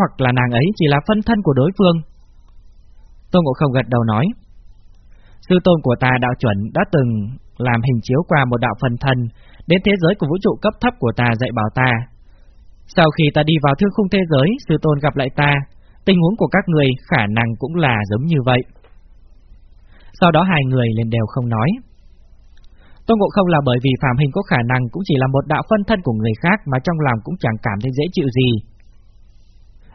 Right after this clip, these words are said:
Đồng thời Tôn Ngộ Không cho tới nay đều coi là Phạm Hình chẳng qua chỉ là một người thoát ly với tất cả mọi chuyện bên ngoài.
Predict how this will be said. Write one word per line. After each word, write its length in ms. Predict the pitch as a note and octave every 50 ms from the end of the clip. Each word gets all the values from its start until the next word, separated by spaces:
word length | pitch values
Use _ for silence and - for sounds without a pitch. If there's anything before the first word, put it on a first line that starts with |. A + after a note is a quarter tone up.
| - - -
Đồng 200 | F3 D#3+ D#3 C3+ A#2+
thời 160 | D3+ D3+ C3+
Tôn 140 | A#2 D3+ D#3+
Ngộ 100 | C#3+ C3+ B2+ -
Không 140 | E3 D3 C#3
cho 100 | - C#3+ C3 -
tới 120 | C3+ D3 E3+ F3
nay 100 | D#3+ C#3+ C#3+
đều 120 | C3 C3 B2 -
coi 140 | F3 F3+ F3
là 120 | E3 D3 C3 -
Phạm 140 | C3+ A#2+ A#2 B2+
Hình 140 | C#3+ C#3+ C3 B2
chẳng 180 | - C3+ B2 -
qua 120 | - C3 C3
chỉ 100 | C3 D3+ C3
là 100 | B2 A#2+ A#2+
một 140 | A#2+ A#2+ -
người 160 | A#2+ A#2+ A#2 A2 -
thoát 160 | F3+ G3+ G#3 -
ly 100 | D#3 D3 C3+ B2+
với 80 | E3+ -
tất 100 | B3+ B3+ -
cả 100 | D#3+ A#2+ A2+
mọi 120 | B2 B2+ C3
chuyện 200 | - F3+ - E3
bên 140 | F3 G3 F3+ F3
ngoài. 240 | D#3+ D3 C3+ A#2+